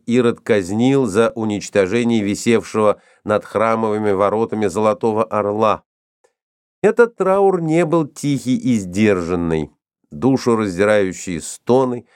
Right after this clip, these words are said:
искусственно возбуждённые крики и плач и громкие вопли огласили весь город.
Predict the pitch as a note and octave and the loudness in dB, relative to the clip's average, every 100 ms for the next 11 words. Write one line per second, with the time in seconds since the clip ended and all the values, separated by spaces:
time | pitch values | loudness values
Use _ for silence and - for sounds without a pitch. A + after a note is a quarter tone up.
0 | _ _ A2+ A2+ - C#3+ C3 - A#2 A2+ | _ _ -2 -2 -2 0 0 2 2 2
1 | G#2+ F#2 G#2 E2+ G#2 F2+ G2+ G2+ F#2+ F#2 | 0 -2 -6 -4 -4 -2 0 0 0 -2
2 | E2 G2+ G2+ E2+ C#2+ C2+ - E2+ B2 C#3+ | -4 -6 -4 -6 -10 -14 -6 0 0 -2
3 | - - G#2 F#2 G2+ G#2 - D#2+ C#2 D2 | -8 -12 -10 -4 -2 -2 -4 -10 -10 0
4 | C#3+ E3 D3 C#3+ _ _ _ - F#2+ F2 | 0 0 -4 -6 _ _ _ -4 -2 -4
5 | D2 - A#2 G2+ C#2+ E2 C#2+ C#2+ B1 - | -4 -2 0 0 -2 -6 -8 -10 -10 -12
6 | _ | _